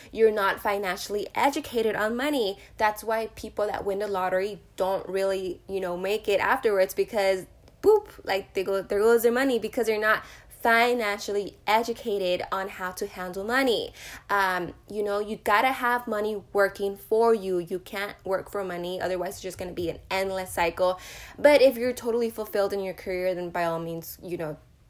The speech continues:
do that, boo-boo. But there are some people like myself that wanna own their lives. They wanna be their own boss, you know, and that are entrepreneurs and that wanna live life to their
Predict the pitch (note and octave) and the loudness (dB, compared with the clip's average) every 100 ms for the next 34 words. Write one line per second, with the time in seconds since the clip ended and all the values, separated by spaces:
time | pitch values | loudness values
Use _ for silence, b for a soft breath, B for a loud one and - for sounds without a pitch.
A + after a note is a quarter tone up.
0 | _ G#3 F#3+ - - F3 F3 F3+ F3+ F#3+ | _ 0 4 4 0 0 0 0 -2 0
1 | - G#3 D4 E4 D4 C4+ - A3 F3+ F3 | 4 8 8 8 2 0 2 2 4 0
2 | - C#4 - C4 B3+ C4 - - - G3 | -2 -4 0 2 2 0 -8 -14 2 4
3 | G3 G3 C#4+ - A#3+ D4+ D4+ C4 G3 - | 4 4 2 2 2 2 4 4 2 0
4 | - G#3 A3 C#4 D4+ C#4 C4+ C#4 C4+ A3 | 0 -2 0 0 2 2 2 0 4 4
5 | G#3 - - G3 G3+ F#3+ A#3+ D4 B B | 4 0 -8 -6 -4 -2 -2 -2 B B
6 | B A3 G#3 G#3 G#3+ G#3 A#3 C#4 C#4 C4 | B 0 2 0 0 -2 -6 -2 -2 0
7 | D4 A3+ F#3 F#3+ - G#3 G#3 G3+ F#3+ - | 0 0 -2 -4 -4 -4 0 2 2 2
8 | G3 G#3 A#3 A#3 A3+ A3 E3+ F3+ - G#3 | -2 0 0 0 0 0 -2 -2 -8 -8
9 | - F3+ F#3+ | -2 0 0